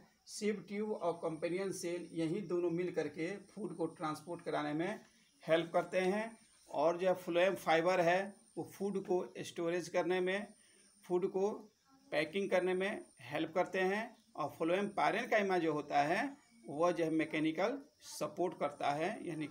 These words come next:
plant के पार्ट को क्या करता है, strength देता है, support करता है।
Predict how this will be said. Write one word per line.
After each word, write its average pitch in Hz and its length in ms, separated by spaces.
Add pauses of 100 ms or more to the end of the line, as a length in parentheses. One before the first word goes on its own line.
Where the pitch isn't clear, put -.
plant 160 320
के 160 100
पार्ट 151 320
को 160 100
क्या 160 160
करता 160 280
है, 196 260 (280)
strength 175 560
देता 160 280
है, 185 260 (240)
support 147 460
करता 127 280
है। 120 160